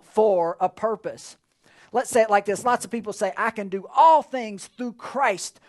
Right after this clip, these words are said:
who strengthens me." And that's true. But if you're seven one and you weigh three hundred pounds, you probably aren't gonna win the Triple Crown. Because, you, let's say it like this,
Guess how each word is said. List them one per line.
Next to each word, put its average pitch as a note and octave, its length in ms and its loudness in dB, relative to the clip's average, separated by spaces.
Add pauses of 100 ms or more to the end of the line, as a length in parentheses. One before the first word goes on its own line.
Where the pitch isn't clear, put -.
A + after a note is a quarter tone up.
(140)
who A3+ 180 -8
strengthens A#3+ 840 -8
me." D3+ 340 -12 (220)
And A#3 160 -2
that's C4 260 2
true. G3+ 600 2 (220)
But A#3 120 6
if A3 160 2
you're E4 200 0
seven B3+ 600 4
one A3 380 2
and F#3+ 180 -2
you A3+ 160 -6
weigh A3 260 8
three C4+ 380 -4
hundred G#3+ 280 -4
pounds, G3 560 -4
you G#3+ 100 -6
probably C#4 640 2
aren't A#3+ 360 0
gonna G#3 220 0
win F#3+ 460 -4
the F3+ 140 -6
Triple G3+ 420 -4
Crown. F3+ 560 -6 (880)
Because, A#3+ 520 6 (160)
you, A3 260 -12
let's A3+ 240 2
say A3+ 100 4
it G#3+ 100 2
like G3+ 200 2
this, F#3 280 0